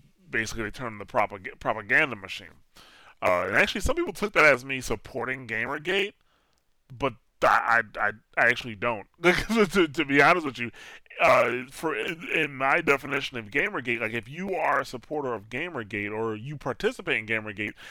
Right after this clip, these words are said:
then you are actually actively involved in the harassment, and I don't support that. No, that's a dumb idea. You're actually, that's counterproductive to what we wanna do.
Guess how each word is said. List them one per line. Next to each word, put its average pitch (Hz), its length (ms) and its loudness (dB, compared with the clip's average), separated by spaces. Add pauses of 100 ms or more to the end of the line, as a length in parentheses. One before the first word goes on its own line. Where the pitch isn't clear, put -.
(160)
then 147 120 -2
you 170 180 2
are 156 100 8
actually 127 680 4
actively 143 500 0
involved 113 580 -4
in 123 80 -12
the 120 100 -4
harassment, 110 640 0 (760)
and 143 120 8
I 156 80 10
don't 170 160 2
support 202 380 0
that. - 260 -4
No, 214 300 6
that's 143 200 6
a 151 40 -2
dumb 170 280 8
idea. 160 480 8
You're 143 240 2
actually, 156 560 2
that's 135 220 0
counterproductive 165 880 0
to 143 100 -6
what 135 160 -4
we 127 120 -2
wanna 120 220 -4
do. 139 300 0